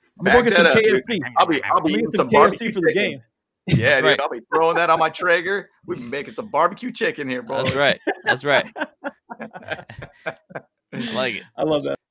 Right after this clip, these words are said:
Speaker 1: I love that. I love that.
Speaker 2: Great. But
Speaker 3: Mm-hmm.
Speaker 2: next,
Speaker 3: All right.
Speaker 2: next question here.
Speaker 3: Next question here from Carlos. Uh, no Waller, no Renfro. Take advantage of that. Uh, gotta put pressure on. Uh, well, it's just more of a statement. Yeah, I
Speaker 2: Yep,
Speaker 3: liked it
Speaker 2: for
Speaker 3: though.
Speaker 2: sure.
Speaker 3: So
Speaker 1: Yep.
Speaker 3: yeah,
Speaker 2: That
Speaker 3: yeah,
Speaker 2: makes
Speaker 3: we,
Speaker 2: sense.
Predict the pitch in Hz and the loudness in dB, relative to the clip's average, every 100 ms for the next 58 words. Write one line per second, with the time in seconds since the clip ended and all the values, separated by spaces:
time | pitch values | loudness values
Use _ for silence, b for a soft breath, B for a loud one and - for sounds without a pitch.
0 | _ _ - 139 139 131 139 139 127 113 | _ _ -6 -4 -4 -8 -6 -6 -6 -12
1 | 80 - _ _ _ _ _ _ 87 69 | -14 -20 _ _ _ _ _ _ -16 -14
2 | 76 170 - _ _ _ - _ - 117 | -12 -14 -16 _ _ _ -20 _ -10 -8
3 | 120 - - 110 107 - 110 87 - 90 | -8 -10 -12 -14 -12 -8 -8 -8 -14 -18
4 | 73 73 117 123 - 127 101 - 107 92 | -20 -14 -12 -12 -12 -10 -10 -12 -16 -16
5 | - 110 - 131 131 107 - - - _ | -16 -16 -6 -6 -4 -8 -12 -18 -20 _
6 | _ _ _ _ _ _ _ _ - 139 | _ _ _ _ _ _ _ _ 0 0
7 | 131 156 170 175 170 165 160 151 156 151 | 0 -2 0 2 2 0 -4 -2 -2 -4
8 | 160 156 156 151 139 147 147 139 131 123 | -6 -6 -6 -10 -6 -6 -6 -10 -4 -4
9 | 95 - 120 117 117 127 123 147 - 135 | -4 -6 -4 -4 -2 -6 -6 -10 -8 -8
10 | - 127 123 - 131 110 113 - 123 131 | -8 -10 -12 -10 -8 -6 -8 -14 -16 -14
11 | 104 104 123 95 98 120 101 90 - 117 | -14 -8 -6 -6 -8 -12 -12 -12 -10 -6
12 | 120 117 - 104 92 160 127 123 120 - | -6 -6 -12 -14 -12 -12 -8 -6 -6 -8
13 | B B B B - 82 98 147 156 156 | B B B B -16 -10 -4 -4 -4 -12
14 | 151 | -16